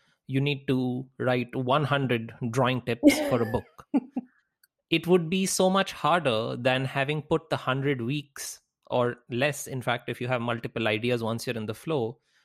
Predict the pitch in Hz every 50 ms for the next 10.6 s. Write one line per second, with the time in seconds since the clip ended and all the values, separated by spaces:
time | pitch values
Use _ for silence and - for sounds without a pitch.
0 | _ _ - - 139 135 135 135 123 120 143 147 156 160 156 156 160 156 - 131
1 | 123 127 127 127 135 143 139 139 - _ - 110 110 113 117 131 131 131 139 135
2 | 143 143 139 127 131 135 131 131 139 135 127 120 120 123 123 120 117 117 120 127
3 | 143 143 - - 107 101 104 110 127 - 123 123 120 131 131 - _ _ _ _
4 | _ _ _ - 135 120 127 123 127 165 165 170 180 175 151 175 165 160 156 147
5 | 143 139 143 139 139 139 135 - - - 139 147 143 123 135 151 151 - 147 120
6 | 117 - 151 156 156 156 151 156 135 123 113 104 117 120 113 123 131 139 135 -
7 | 135 120 110 104 117 117 120 123 131 131 - 147 147 156 170 170 - - _ _
8 | _ _ _ - 127 131 131 131 127 - 139 139 139 135 135 139 139 135 - _
9 | _ _ _ _ _ _ _ _ 139 135 135 135 135 151 143 135 131 - - -
10 | 175 170 165 - 147 135 123 127 131 131 139 135